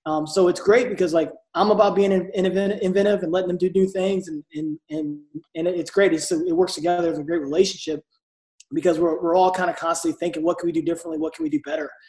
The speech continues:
Um, so I've got a great supportive team here that I get a chance to work with that does a ton of that stuff. You know, like Sway Lee coming to the game. You know, we had Sway Lee at a game. We had a protest at a game. Um,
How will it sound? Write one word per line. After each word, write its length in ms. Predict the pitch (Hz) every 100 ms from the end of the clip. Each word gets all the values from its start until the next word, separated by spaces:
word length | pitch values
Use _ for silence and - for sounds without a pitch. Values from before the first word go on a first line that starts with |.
| - - _
Um, 160 | 160 151
so 180 | - 170
I've 160 | 202
got 120 | 214 165
a 40 |
great 220 | 190 180
supportive 540 | - 147 - 190 160 -
team 520 | - 196 180 143 131 _
here 140 | 175
that 220 | 151 151
I 80 | 165
get 100 | 170
a 40 | 147
chance 240 | 175 151
to 80 | 143
work 260 | 156 165 -
with 360 | 147 143 139 - _ _ - _
that 140 | 147 143
does 180 | 170 156
a 60 |
ton 200 | 156 160
of 40 | 156
that 160 | 143
stuff. 280 | - 160 139
You 80 | 156
know, 60 | 151
like 100 | 143
Sway 220 | - 185
Lee 180 | 185 185
coming 240 | 185 180
to 140 | 175 170
the 80 |
game. 520 | 160 185 185 185 185 185 _ _ _
You 80 | 151
know, 100 | 156
we 160 | 151 180
had 180 | 165
Sway 300 | - - 208
Lee 200 | 208 214
at 80 | 202
a 40 | 185
game. 340 | 196 196 190
We 60 | 180
had 100 | -
a 60 | -
protest 460 | 214 208 208 190 196
at 100 | 185
a 40 |
game. 420 | 175 190 185 185 185 _ - _
Um, 440 | 160 151 156 151